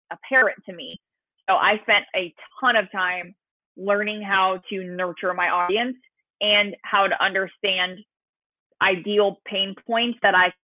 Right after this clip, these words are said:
could leverage to turn into conversation starters. I learned and started to trust my gut on having stronger and more, um,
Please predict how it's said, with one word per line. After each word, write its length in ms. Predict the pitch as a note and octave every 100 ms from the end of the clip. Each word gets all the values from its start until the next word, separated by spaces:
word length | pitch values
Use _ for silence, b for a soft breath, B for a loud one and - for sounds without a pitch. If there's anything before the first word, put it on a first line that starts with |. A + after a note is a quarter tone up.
| _ _ _
could 200 | - F3+
leverage 960 | E3+ F3 G#3 G#3 A3+ B3 G#3 F3 F#3+ A3+ - _ _ _ _ _ -
to 100 | G3+
turn 280 | - G#3+ G#3
into 640 | F#3 F#3+ - G3 F#3 F#3+ -
conversation 580 | G#3 F#3+ F#3 F3 F3+
starters. 360 | F3 F3+ D#3+ E3+ -
I 100 | F#3
learned 460 | F3+ F#3+ F#3 F#3 F3+ _ _
and 180 | G3 F#3
started 280 | - G#3 G3 -
to 80 | D#3+
trust 260 | G#3 G3+ -
my 180 | F3 E3+
gut 220 | F#3 G3+ - - _ _ -
on 360 | G3 F#3+ F#3 F#3 _ _ _
having 500 | - G#3 G3 G3+ G3 -
stronger 440 | - F#3 F#3+ F#3+ F#3
and 180 | F#3
more, 520 | F#3 F#3 F3+ F3+ F3 - _
um, 160 | E3+